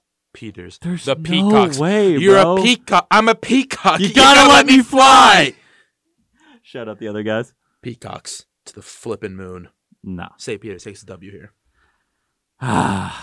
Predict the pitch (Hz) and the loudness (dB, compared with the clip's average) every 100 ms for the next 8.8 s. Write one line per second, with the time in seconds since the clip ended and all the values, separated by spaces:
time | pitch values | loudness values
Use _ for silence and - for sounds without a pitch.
0 | - - - 180 190 165 165 143 156 - | -20 -20 -8 -2 -2 -2 -8 -8 -10 -12
1 | _ _ _ _ _ _ 110 117 117 104 | _ _ _ _ _ _ -12 -10 -10 -8
2 | 110 107 104 110 101 101 104 98 - 107 | -6 -6 -8 -10 -8 -8 -10 -10 -10 -8
3 | 107 104 104 98 - 107 - 104 92 104 | -8 -10 -12 -14 -14 -14 -14 -18 -16 -16
4 | - 98 90 _ _ _ _ _ 127 139 | -14 -14 -14 _ _ _ _ _ -12 -10
5 | - 151 120 110 95 101 90 - - 104 | -10 -12 -10 -12 -12 -14 -14 -20 -18 -14
6 | 107 107 101 92 98 95 95 87 98 90 | -12 -12 -14 -16 -16 -14 -14 -14 -14 -14
7 | 104 98 95 92 90 95 90 98 95 95 | -14 -16 -16 -16 -16 -20 -16 -14 -12 -12
8 | 90 _ _ 95 95 98 92 | -14 _ _ -14 -12 -12 -14